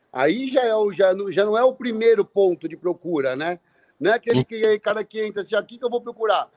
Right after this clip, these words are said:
Speaker 1: Ah, vou procurar um, quero um Aston Martin. Vou procurar um Aston Martin na Web Motors, menor preço." Cara, não é isso,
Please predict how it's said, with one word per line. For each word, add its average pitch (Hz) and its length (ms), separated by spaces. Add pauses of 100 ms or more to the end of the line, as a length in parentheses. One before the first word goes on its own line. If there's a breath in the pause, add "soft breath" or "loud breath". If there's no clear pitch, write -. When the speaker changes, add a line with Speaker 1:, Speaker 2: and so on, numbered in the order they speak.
(220)
Speaker 1:
Ah, 196 140
vou 202 100
procurar 214 400
um, 214 120
quero 214 240
um 220 80
Aston 220 240
Martin. 127 260
Vou 147 80
procurar 214 400
um 226 60
Aston 220 240
Martin 240 340
na 233 100
Web 226 220
Motors, 226 380
menor 233 340
preço." 170 380
Cara, 165 180
não 190 140
é 226 100
isso, 151 320